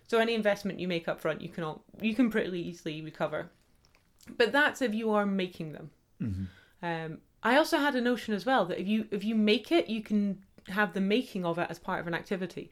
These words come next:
Speaker 2: Mm.
Speaker 1: So you can go to school and say, "Hey kids, let's all make badges."
Speaker 2: And then you do the heavy duty
Speaker 1: In
Speaker 2: bit.
Speaker 1: fact, that was,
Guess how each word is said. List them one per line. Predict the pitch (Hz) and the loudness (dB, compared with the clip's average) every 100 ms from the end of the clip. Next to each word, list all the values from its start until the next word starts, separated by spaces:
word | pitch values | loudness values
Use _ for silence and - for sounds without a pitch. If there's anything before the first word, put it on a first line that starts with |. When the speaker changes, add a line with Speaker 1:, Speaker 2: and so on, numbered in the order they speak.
| - | -8
Speaker 2:
Mm. | 156 123 101 | -6 -6 -8
Speaker 1:
So | - | -8
you | 160 160 | -8 -6
can | 170 | -4
go | 170 170 | 0 0
to | 175 | 0
school | 214 - 381 220 156 - | -4 4 6 6 2 -2
and | 170 160 | -4 -4
say, | - 165 160 160 175 - - - | 0 2 2 0 -4 -14 -20 -4
"Hey | 339 349 | 2 2
kids, | 247 226 220 | 4 2 2
let's | 269 247 - | 0 0 2
all | 254 | 2
make | 233 247 247 - | 4 2 2 0
badges." | 240 240 - 165 339 - | -2 -2 -2 -8 -8 -8
Speaker 2:
And | 139 120 | -2 0
then | 113 | 0
you | 110 | 0
do | 110 107 | -2 -4
the | 107 | -2
heavy | 107 107 | -2 -4
duty | 101 104 101 117 | -4 -6 -6 -4
Speaker 1:
In | 104 110 | -4 -4
Speaker 2:
bit. | 110 | -4
Speaker 1:
fact, | - - - - | -4 -6 -8 -8
that | 220 302 | 0 2
was, | 349 311 - - | 4 0 -2 -10